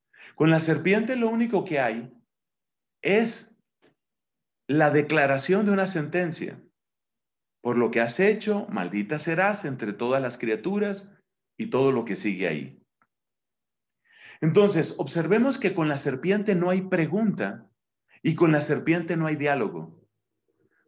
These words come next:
Tanto con el hombre como con la mujer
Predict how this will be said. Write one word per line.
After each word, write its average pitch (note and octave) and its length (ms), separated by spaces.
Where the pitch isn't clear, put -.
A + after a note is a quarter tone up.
Tanto C3+ 360
con E3 180
el D3 120
hombre E3+ 340
como F2+ 220
con F#2+ 140
la D#3 100
mujer F#3+ 640